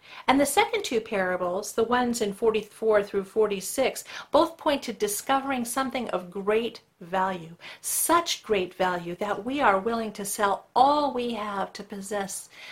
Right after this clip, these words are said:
that treasure in the field and that pearl of great price. And the two pairs of parables are linked together through the word hide. In the parable of the yeast, the woman hides that yeast in the flour,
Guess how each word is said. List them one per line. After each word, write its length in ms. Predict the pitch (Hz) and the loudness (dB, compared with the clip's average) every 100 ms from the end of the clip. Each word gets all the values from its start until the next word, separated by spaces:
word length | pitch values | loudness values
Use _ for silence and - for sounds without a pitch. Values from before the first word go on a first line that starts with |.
| - | 0
that 200 | 202 - | 2 2
treasure 440 | - 220 214 214 202 | 2 4 4 4 0
in 100 | 196 | 0
the 100 | 190 | -6
field 440 | - 202 196 196 | -2 -2 -2 -2
and 120 | 185 | -2
that 240 | 185 - - | 0 -2 -4
pearl 380 | - 202 202 180 | -2 0 0 -2
of 160 | 185 | -2
great 300 | 190 190 196 | -2 -2 -4
price. 600 | - 180 175 175 - - _ _ _ _ _ - - - | -2 -2 -2 -10 -20 -20 _ _ _ _ _ -18 -10 0
And 120 | 254 | 6
the 60 | 254 | 6
two 220 | - 330 | 6 0
pairs 500 | - 349 403 415 330 | 2 2 6 4 4
of 140 | 220 | -2
parables 760 | - 202 180 175 180 175 185 - - - | -4 -2 0 -2 -2 -2 -4 -8 -12 2
are 180 | 240 233 | 4 4
linked 260 | 277 285 | 2 0
together 460 | - 220 277 302 202 | -6 0 2 2 2
through 200 | 190 226 | 0 -2
the 100 | 208 | 0
word 300 | 202 208 196 | 0 0 0
hide. 640 | - - 302 269 180 - - _ _ _ _ - - - - | -2 0 4 4 2 -4 -12 _ _ _ _ -20 -20 -8 2
In 160 | 285 | 4
the 80 | 247 | 4
parable 480 | - 320 330 269 233 | 2 4 4 6 4
of 100 | 214 | 2
the 80 | 220 | -2
yeast, 480 | 214 320 302 - | -2 0 0 0
the 80 | 226 | 0
woman 300 | 220 269 233 | 2 0 0
hides 500 | 202 - 285 415 - | 0 2 2 2 -2
that 280 | - 175 - | -2 -2 -4
yeast 320 | 190 180 - | -10 -10 -8
in 120 | 226 214 | -6 -6
the 60 | |
flour, 680 | 214 - 302 294 180 170 | -8 0 2 2 0 -6